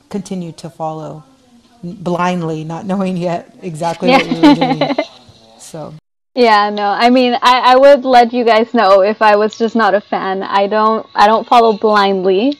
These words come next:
Speaker 1: No, I'm,
Speaker 2: Um,
Speaker 1: I'm glad.
Speaker 2: like, yeah, I'll, I'll start off blindly, but then
Speaker 1: Yeah.
Speaker 2: once I listen to the stuff, then I'll,
Speaker 1: You'll know.
Speaker 2: I'll have an actual opinion about it. Yeah,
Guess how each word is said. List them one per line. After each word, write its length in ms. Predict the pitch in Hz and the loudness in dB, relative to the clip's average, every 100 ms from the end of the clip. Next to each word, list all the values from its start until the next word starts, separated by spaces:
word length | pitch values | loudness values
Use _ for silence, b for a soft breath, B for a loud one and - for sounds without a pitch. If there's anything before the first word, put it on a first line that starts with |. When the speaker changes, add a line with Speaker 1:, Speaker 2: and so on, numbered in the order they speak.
| 185 | -6
Speaker 1:
No, 120 | 180 | 0
I'm, 340 | 190 190 190 | 2 2 -2
Speaker 2:
Um, 80 | 190 | -6
Speaker 1:
I'm 200 | 185 175 | -10 -10
glad. 240 | 170 175 170 | -6 -4 0
Speaker 2:
like, 180 | 226 - _ _ _ _ _ _ - | 0 -2 _ _ _ _ _ _ 0
yeah, 220 | 226 202 | 2 4
I'll, 160 | - 233 | 4 4
I'll 120 | 233 | 4
start 380 | 233 - 262 277 - | 2 2 4 4 6
off 300 | 226 240 - | 4 2 -2
blindly, 500 | 208 190 220 247 285 | -2 0 0 0 0
but 220 | 262 202 | 0 2
then 360 | 202 202 202 180 | 2 2 0 -6
Speaker 1:
Yeah. 380 | - - - | -14 -14 -4
Speaker 2:
once 200 | 214 220 | -2 2
I 100 | 214 | 2
listen 400 | 196 208 208 214 208 | 2 2 -2 -4 -4
to 100 | 202 | -2
the 140 | 202 | -4
stuff, 300 | - 170 196 | -4 -6 -4
then 200 | 202 190 | -6 -4
I'll, 200 | 185 185 | -4 -4
Speaker 1:
You'll 140 | 196 185 | -4 -2
know. 160 | 180 | 2
Speaker 2:
I'll 140 | 175 220 | 2 4
have 220 | 233 214 | 2 2
an 120 | 220 | 0
actual 460 | 185 202 - 202 180 | -2 -4 0 0 0
opinion 440 | 202 220 185 180 | -2 -6 -4 -6
about 260 | 170 185 185 | -2 0 0
it. 120 | 170 | 0
Yeah, 280 | 202 185 | 2 2